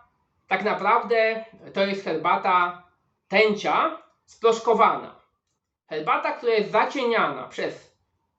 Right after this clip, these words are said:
z tego co pamiętam, co najmniej dwa tygodnie, czy tak jak Gyokuro, prawda? I, y, ta herbata, y, jest, moi drodzy,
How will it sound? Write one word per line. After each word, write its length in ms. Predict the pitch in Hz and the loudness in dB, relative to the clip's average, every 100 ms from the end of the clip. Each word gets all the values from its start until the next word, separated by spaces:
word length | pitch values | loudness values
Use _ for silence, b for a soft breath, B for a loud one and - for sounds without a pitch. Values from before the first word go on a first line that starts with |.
| _ | _
z 100 | - | -6
tego 240 | 226 226 233 | -2 2 2
co 100 | 214 | 2
pamiętam, 420 | 220 220 196 165 | 2 2 -2 -4
co 100 | 175 | -2
najmniej 340 | 190 240 214 | 0 0 0
dwa 200 | 131 196 | 2 0
tygodnie, 480 | 202 190 160 127 123 | 0 -2 -2 -4 -12
czy 140 | - | -12
tak 160 | 160 160 | -10 -6
jak 220 | 147 143 | -8 -6
Gyokuro, 840 | 147 - - 131 135 180 302 - - _ _ _ _ _ _ _ _ _ | 0 0 0 -10 -4 -2 -2 -8 -20 _ _ _ _ _ _ _ _ _
prawda? 600 | - 135 165 247 339 330 _ _ _ _ _ _ _ - | -18 -8 -2 -2 -2 -8 _ _ _ _ _ _ _ -12
I, 420 | 208 220 220 - 156 | -10 -8 -10 -12 -6
y, 540 | 160 160 160 156 _ _ _ _ - | -2 0 -2 -6 _ _ _ _ 0
ta 140 | 240 | 2
herbata, 840 | 320 262 202 180 185 175 214 285 - 202 - 151 | 4 2 2 0 0 0 0 -2 -10 -20 -18 -12
y, 320 | 151 156 156 | -8 -8 2
jest, 400 | 202 277 - 220 196 | 4 4 2 -6 -6
moi 300 | 180 226 262 | -2 -2 -2
drodzy, 680 | 202 214 220 202 220 220 220 | 0 2 2 2 2 2 0